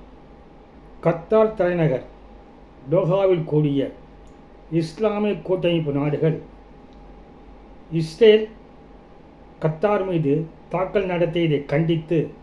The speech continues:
ஒரு எமர்ஜென்சி கூ-, மாநாடானது நடத்தியது. அந்த மாநாட்டில் இஸ்ரேலை கண்டிக்க வேண்டும் என்பதுதான் ஒரு நோக்கமாக இருந்தது.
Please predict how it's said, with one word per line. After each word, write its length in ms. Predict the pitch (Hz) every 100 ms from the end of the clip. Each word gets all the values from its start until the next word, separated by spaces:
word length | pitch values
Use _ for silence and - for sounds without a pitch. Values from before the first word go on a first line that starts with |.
| - - - - - - 147
ஒரு 240 | 156 185
எமர்ஜென்சி 760 | 180 147 175 202 208 170 160 156 -
கூ-, 180 | 190 160 143
மாநாடானது 760 | 165 190 180 165 156 151 147
நடத்தியது. 560 | 156 147 151 143 120 - - - - -
அந்த 200 | 135 135
மாநாட்டில் 600 | 139 160 170 165 156 - 202 - - - - - - - -
இஸ்ரேலை 480 | 165 160 208 220 175
கண்டிக்க 440 | 170 185 190 170
வேண்டும் 280 | 185 165 156
என்பதுதான் 560 | 147 147 147 147 165 147
ஒரு 160 | 139
நோக்கமாக 500 | 131 156 156 156 151
இருந்தது. 280 | 123 120 107